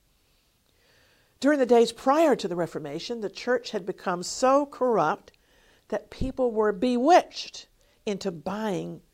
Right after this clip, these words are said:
indulgences. They were enchanted into thinking that they could pay money for themselves and for their departed loved ones to escape hell and purgatory,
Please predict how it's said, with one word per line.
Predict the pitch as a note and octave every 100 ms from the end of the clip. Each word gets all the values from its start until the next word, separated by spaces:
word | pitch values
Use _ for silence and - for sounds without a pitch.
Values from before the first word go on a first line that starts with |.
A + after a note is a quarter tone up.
| _ _ _ _ _ -
indulgences. | G3+ E3+ G#3 A3+ F3+ F3 - - C#3+ - - - _ _ _ _ _ _
They | A3
were | G3+ F#3
enchanted | F#3 E3+ - G3 G3 E3
into | D#3+ C#3+
thinking | - F#3 G3+ G3
that | D#3+ C3+ - _ _ _ _
they | A3
could | A3 G#3+ -
pay | G3+ G3
money | F#3 G3 A#3+ D#3
for | - E3+
themselves | C#3 - - G3+ G3+ A3 A3+ A3
and | E3+ E3+
for | E3+ E3
their | D#3+ D3+
departed | D3+ D#3+ G3 G3 F#3+ F3
loved | F3+ A3+ G3+
ones | C#3+ A#2+ - - _ _ _ _ _ _ _
to | -
escape | F3 - G3+ G3
hell | - G3+ G3 C#3 C#3
and | - E3 -
purgatory, | - F#3+ F3+ D#3+ - - -